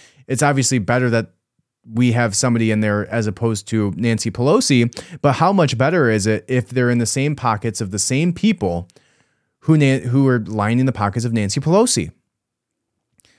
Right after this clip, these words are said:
Right? What we need in the, in the House as the Speaker of the House, in, in politics in general, is somebody who's not going to be taking bribes.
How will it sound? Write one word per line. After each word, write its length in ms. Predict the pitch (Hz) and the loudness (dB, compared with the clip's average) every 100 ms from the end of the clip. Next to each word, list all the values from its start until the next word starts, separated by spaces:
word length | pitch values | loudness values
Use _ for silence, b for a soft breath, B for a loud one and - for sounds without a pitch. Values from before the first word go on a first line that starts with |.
| b | b
Right? 120 | 131 | 0
What 180 | 131 139 | 2 4
we 120 | 156 | 6
need 240 | 185 175 151 | 6 4 4
in 180 | 117 | 2
the, 160 | 135 117 | 0 0
in 140 | - 131 | -2 0
the 100 | 117 | 0
House 360 | 127 135 101 | 2 2 2
as 100 | 110 | 0
the 80 | 98 | -2
Speaker 360 | 98 147 147 120 | 0 0 2 0
of 100 | 78 | -2
the 80 | 76 | -4
House, 300 | 78 78 - | -6 -6 -8
in, 760 | 65 - - _ - 113 113 | -12 -16 -20 _ -12 -4 -2
in 220 | 104 123 | 0 -2
politics 520 | 110 127 143 110 110 | 0 0 0 -2 -4
in 100 | 101 | -4
general, 340 | 87 110 123 85 | -2 0 0 -2
is 100 | 85 | -2
somebody 260 | 139 147 | -2 -2
who's 200 | 117 123 | -2 -2
not 360 | 113 120 135 170 | 0 0 0 0
going 220 | 156 139 | -2 -2
to 100 | 127 | -2
be 100 | 123 | -6
taking 360 | 98 95 - 85 | -4 -6 -6 -2
bribes. 480 | 110 120 71 - | 0 0 -4 -12